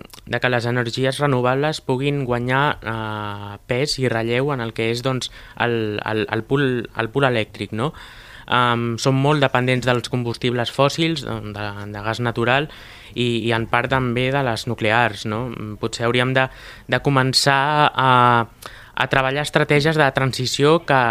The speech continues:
en els quals, doncs, em, sigui el resultat, el resultat sigui, doncs, em, que les energies renovables, no? L'eòlica, la solar,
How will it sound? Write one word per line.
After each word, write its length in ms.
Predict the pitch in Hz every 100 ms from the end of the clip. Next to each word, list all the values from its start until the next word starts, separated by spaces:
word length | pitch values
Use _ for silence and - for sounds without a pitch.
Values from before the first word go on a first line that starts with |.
| 110 107 - - - -
en 160 | 117
els 160 | 117 -
quals, 200 | 131 135
doncs, 280 | 139 127 - - - - -
em, 720 | - 131 117 110 113 110 85 - - - -
sigui 440 | - - 139 156 156
el 220 | - 127
resultat, 480 | 131 120 120 127 147
el 120 | 120
resultat 360 | 117 117 123 127
sigui, 300 | 147 143 156
doncs, 380 | 131 120 110 - -
em, 640 | 113 107 104 101 101 104 110
que 180 | - 107
les 220 | 104 107 113
energies 320 | 107 110 127
renovables, 680 | 127 127 127 147 151 165 -
no? 180 | 131 151
L'eòlica, 880 | 110 107 101 101 123 127 127 135 127
la 100 | 117
solar, 340 | 123 127 139